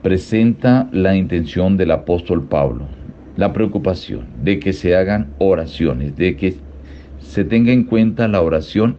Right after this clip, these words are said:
intercesora por todos. Ahí incluye a los líderes. En ese tiempo se hablaba de los reyes, hoy en día serían los gobernantes. Pero también dice de todos los que tienen autoridad.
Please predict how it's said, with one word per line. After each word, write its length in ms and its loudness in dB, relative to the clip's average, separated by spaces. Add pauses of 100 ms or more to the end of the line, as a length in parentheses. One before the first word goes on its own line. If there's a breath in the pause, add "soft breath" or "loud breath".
(100)
intercesora 1080 0
por 240 0
todos. 420 -4 (400 loud breath)
Ahí 220 2
incluye 420 4
a 60 2
los 180 0
líderes. 560 -4
En 140 -2
ese 160 -4
tiempo 400 0
se 100 -4
hablaba 220 2
de 80 2
los 160 -2
reyes, 340 -2
hoy 140 -2
en 100 -2
día 160 0
serían 320 -4
los 140 -4
gobernantes. 600 -4 (320 loud breath)
Pero 200 2
también 320 2
dice 240 -2
de 140 0
todos 360 2
los 160 -2
que 100 -2
tienen 360 0
autoridad. 640 -2